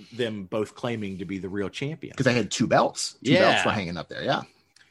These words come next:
Speaker 1: Yeah, that, that makes it even more awesome, I think. Uh,
Speaker 2: Yeah.
Speaker 1: and you're right, I love that little nod to history, uh,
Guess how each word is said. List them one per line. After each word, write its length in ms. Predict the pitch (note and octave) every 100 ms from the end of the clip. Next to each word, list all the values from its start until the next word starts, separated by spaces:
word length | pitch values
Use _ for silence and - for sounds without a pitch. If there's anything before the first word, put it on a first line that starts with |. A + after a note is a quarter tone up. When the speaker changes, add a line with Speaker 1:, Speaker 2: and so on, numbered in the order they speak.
| _ _
Speaker 1:
Yeah, 200 | - B2+
that, 220 | A2 - C#3
that 120 | E3
makes 160 | D3+ C#3
it 60 |
even 180 | B2+ A#2+
more 120 | A#2+ B2
awesome, 360 | D#3+ - G2
I 80 | E2+
think. 300 | - E2 -
Uh, 260 | G#2+ G2+ G2
Speaker 2:
Yeah. 100 | F2+ -
Speaker 1:
and 100 | B2+
you're 140 | D3+ C#3+
right, 200 | A#3 B2
I 20 |
love 240 | C#3+ G3+
that 100 | C3+
little 140 | A#2 A2+
nod 380 | A2+ A#2 A2+ G2+
to 80 |
history, 540 | F#2 A2 - F2 D#2+ -
uh, 280 | A2 G2+